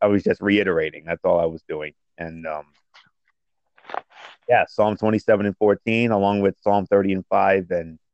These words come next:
other scriptures on that include Isaiah forty-three and two, One Peter four,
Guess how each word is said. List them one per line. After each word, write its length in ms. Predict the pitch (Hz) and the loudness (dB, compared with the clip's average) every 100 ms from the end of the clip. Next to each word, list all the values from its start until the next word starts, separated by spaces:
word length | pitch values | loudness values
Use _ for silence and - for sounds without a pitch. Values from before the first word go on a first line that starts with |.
| _ _ _ _ _ _ - | _ _ _ _ _ _ 0
other 220 | 110 104 | 2 2
scriptures 460 | - 117 - 110 | 0 -2 0 0
on 180 | 107 107 | 2 2
that 220 | 104 107 104 | 2 0 0
include 340 | 92 104 101 | -4 -2 2
Isaiah 480 | 92 92 95 104 104 - | 2 2 2 4 4 2
forty-three 500 | 104 101 - 101 90 | 0 0 -2 -2 -2
and 120 | 87 - | -6 -4
two, 280 | 110 113 113 _ _ _ _ - | -2 -2 -6 _ _ _ _ -8
One 320 | 92 110 110 - | 0 0 0 -2
Peter 320 | 113 107 104 - | 2 2 0 0
four, 400 | 107 110 113 | 4 6 4